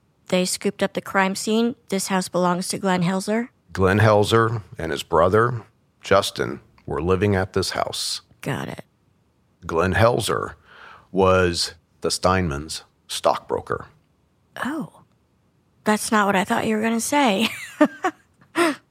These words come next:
Speaker 1: So Glenn Helzer was a legit stockbroker.
Speaker 2: Right. I don't know how good he was.
Speaker 1: But he was licensed or whatever you need to be.
Speaker 2: Yeah.
Speaker 1: Okay.
Speaker 2: Marin County, their double homicide with the woman and boyfriend who were shot,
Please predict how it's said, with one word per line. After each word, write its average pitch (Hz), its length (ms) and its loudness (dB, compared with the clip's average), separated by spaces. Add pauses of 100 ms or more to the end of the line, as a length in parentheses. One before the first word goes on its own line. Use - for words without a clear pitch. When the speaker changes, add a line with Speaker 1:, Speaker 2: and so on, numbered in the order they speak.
(240)
Speaker 1:
So 240 320 4
Glenn 269 240 6
Helzer 226 400 4
was 190 160 2
a 190 80 2
legit 190 560 2
stockbroker. - 920 -2 (100)
Speaker 2:
Right. 80 340 2 (380)
I 98 140 2
don't 113 120 2
know 92 60 2
how 92 200 6
good 147 320 4
he 113 120 -2
was. 62 400 -4 (220)
Speaker 1:
But 196 100 0
he 214 60 2
was 190 160 2
licensed 190 580 2
or 180 80 2
whatever 170 260 0
you 170 120 -2
need 160 200 -4
to - 100 -6
be. 87 400 -6 (220)
Speaker 2:
Yeah. 69 340 2 (340)
Speaker 1:
Okay. 175 420 -2 (720)
Speaker 2:
Marin 104 360 4
County, 104 600 -2 (1120)
their 117 200 4
double 113 320 6
homicide 85 640 2
with 76 280 -4
the 80 60 -4
woman 87 320 0
and 95 120 0
boyfriend 98 500 4
who 107 80 0
were 80 160 -2
shot, 117 640 0